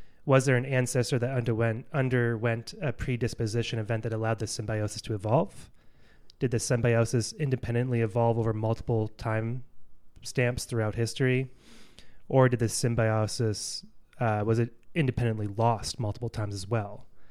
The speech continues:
And so they started to look at genes and ch-, sequence various, um, I think, I'm not sure if it was phylums of plants, but different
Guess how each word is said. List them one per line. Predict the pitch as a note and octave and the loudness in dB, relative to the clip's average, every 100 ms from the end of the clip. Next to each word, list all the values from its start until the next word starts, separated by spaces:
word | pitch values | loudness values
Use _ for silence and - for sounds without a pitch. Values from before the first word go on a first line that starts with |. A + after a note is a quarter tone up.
| - - - - - - | -16 -20 -20 -20 -10 -4
And | B2 | 2
so | C3+ | 4
they | B2 A#2+ A#2+ A2+ A#2 B2+ - - - - - | 6 6 6 2 -2 -8 -16 -20 -20 -20 -14
started | - - D3+ | -4 2 6
to | D3+ | 6
look | D3 | 6
at | C#3+ B2 | 4 2
genes | B2 A2+ A2+ A2+ A2+ A2+ A2 | 0 2 2 2 0 -2 -2
and | G2+ G2 G2+ A2+ - - | -4 -6 -10 -12 -18 -16
ch-, | - - - | -16 -16 -10
sequence | - C#3+ B2+ C3 A#2 | -2 0 4 4 2
various, | A2+ A#2+ A#2 A2+ G#2+ - - - - - - - - - - - - - F3+ | 2 4 4 2 0 -6 -8 -16 -20 -18 -18 -18 -18 -20 -20 -20 -20 -12 -2
um, | B2 A2 G#2 G2+ G2+ G2 G2+ - - - - - - - - - - - - | 0 0 0 -2 -6 -8 -12 -16 -20 -20 -20 -18 -20 -20 -20 -20 -20 -20 -18
I | - | -16
think, | - - B2+ - - - | -14 -8 -8 -8 -20 -10
I'm | B2+ C#3 | -6 -6
not | B2+ | -2
sure | B2+ | -2
if | |
it | A2 | -2
was | G#2 | -4
phylums | - B2 A#2+ B2+ C3 | -4 -2 0 0 0
of | D3 | -4
plants, | - E3 E3 D#3+ - - - - - - | -2 -2 -2 -2 -6 -10 -12 -18 -18 -2
but | B2+ A#2 A#2 - - - | 2 2 0 -8 -14 -6
different | - E3+ D3+ B2+ | -2 2 2 0